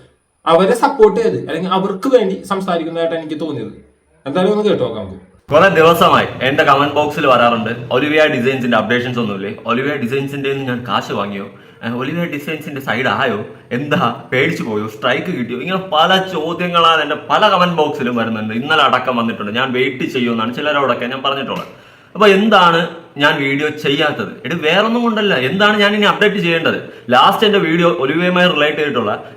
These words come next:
Speaker 2: എന്റെ ലാസ്റ്റ് വീഡിയോ ചെക്ക് ചെയ്യുക നിങ്ങൾ. അത് ചെക്ക് ചെയ്യുമ്പോൾ ആ വീഡിയോയിൽ വളരെ വ്യക്തമായിട്ട് ഈ പറയുന്ന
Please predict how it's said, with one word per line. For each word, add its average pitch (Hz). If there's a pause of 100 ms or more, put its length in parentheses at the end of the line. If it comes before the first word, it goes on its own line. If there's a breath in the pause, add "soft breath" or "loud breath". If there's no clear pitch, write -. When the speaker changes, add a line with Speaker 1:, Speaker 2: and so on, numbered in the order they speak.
Speaker 2:
എന്റെ 147
ലാസ്റ്റ് 170
വീഡിയോ 151 (120)
ചെക്ക് 208
ചെയ്യുക 147
നിങ്ങൾ. 90 (200)
അത് 190
ചെക്ക് 196
ചെയ്യുമ്പോൾ 160
ആ 165
വീഡിയോയിൽ 165
വളരെ 160
വ്യക്തമായിട്ട് 147 (140)
ഈ 143
പറയുന്ന 139